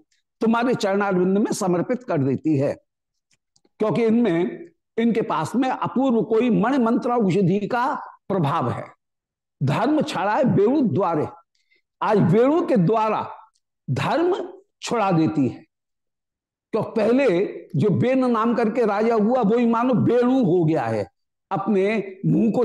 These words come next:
छिपा करके, उकार की ओढ़नी ओढ़ करके, अपना वेश बदल करके वो यहां आ गया है। तो धर्म छाड़ाए वेणु द्वारे, हाने कटाक्ष काम शेरे,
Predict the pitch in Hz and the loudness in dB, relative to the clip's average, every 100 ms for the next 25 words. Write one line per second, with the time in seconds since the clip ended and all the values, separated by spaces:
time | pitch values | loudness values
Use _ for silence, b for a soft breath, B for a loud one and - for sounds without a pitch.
0 | - 190 185 190 226 214 - 240 202 202 | -2 -4 -4 -4 -2 -2 -2 -2 -2 -2
1 | 190 202 247 220 208 208 220 254 233 208 | -2 -2 0 2 2 4 2 2 4 2
2 | 202 247 262 208 175 165 _ _ _ _ | 2 0 0 0 -2 -4 _ _ _ _
3 | _ 190 202 233 151 247 269 180 214 220 | _ -6 -2 0 2 2 2 0 0 0
4 | 226 214 190 175 156 165 - - 220 214 | 0 0 0 0 -2 -4 -8 -2 0 2
5 | 185 180 226 143 135 127 - - _ _ | 0 -2 -4 -2 -2 -2 -6 -12 _ _
6 | _ _ _ _ _ - 208 110 147 247 | _ _ _ _ _ -2 0 2 2 2
7 | 269 - 180 220 262 233 180 254 285 202 | 2 2 0 2 4 6 8 8 6 6
8 | 202 170 143 - - _ _ _ _ _ | 6 4 2 -2 -14 _ _ _ _ _
9 | _ _ _ _ _ _ _ _ - 165 | _ _ _ _ _ _ _ _ -4 2
10 | 254 311 - 202 208 233 - 262 190 220 | 4 2 2 0 0 -2 0 0 2 0
11 | - - - _ _ 226 220 480 466 - | -2 -14 -20 _ _ -4 -2 -2 -2 -2
12 | 208 127 92 - | -2 -2 -6 -14